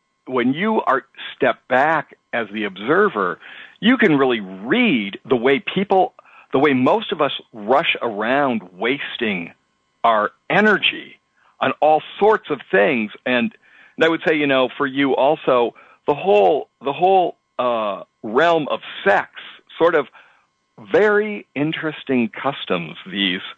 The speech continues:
inhabitants of this planet have. I must investigate further. I don't quite understand what's going on, and sometimes it is really, really wacky there.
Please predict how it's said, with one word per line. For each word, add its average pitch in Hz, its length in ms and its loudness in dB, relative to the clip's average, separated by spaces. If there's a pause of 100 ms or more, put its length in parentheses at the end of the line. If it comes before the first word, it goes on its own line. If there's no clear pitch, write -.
(480)
inhabitants 101 600 0
of 95 120 -4
this 92 120 -4 (100)
planet 85 420 -2
have. 87 280 2 (460)
I 110 220 2
must 147 400 0
investigate 113 800 -2 (140)
further. 170 460 2 (300)
I - 140 -4
don't 139 340 0
quite - 440 -2
understand 139 600 -2
what's 113 140 -6
going 113 300 2
on, 110 320 0 (260)
and - 260 -2
sometimes 139 420 0 (100)
it 117 120 -4
is 101 160 -6
really, 110 640 2
really 92 260 0
wacky - 440 -4
there. - 340 -8